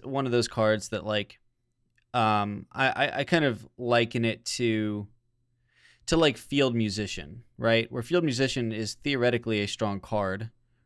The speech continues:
right? Um, same with, like, uh, maybe even, like, Dawn Speakers, right? Um,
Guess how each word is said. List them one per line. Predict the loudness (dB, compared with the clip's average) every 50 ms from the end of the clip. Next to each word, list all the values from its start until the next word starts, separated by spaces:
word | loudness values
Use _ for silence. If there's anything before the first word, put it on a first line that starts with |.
| _ _
right? | -2 2 2 2 2 0 -2 _ _ _ _
Um, | -2 0 2 2 2 0 0 -2 -4 -4
same | 0 2 2 2 4
with, | 2 0 0 2 2
like, | 4 4 2 0 -4 -4
uh, | 0 2 2 2 2 0 -2
maybe | -2 0 0 0 0
even, | 0 -2 -2
like, | -2 -2 -2
Dawn | -2 -2 -2 -2 -4
Speakers, | -4 -6 -6 -6 -10 -8 -10 -10 -10 -8 -10 -10 -8 -4
right? | -2 -2 -2 -2 -4 -10 _ _
Um, | -6 -6 -4 -4 -4 -6 -8 -10 -14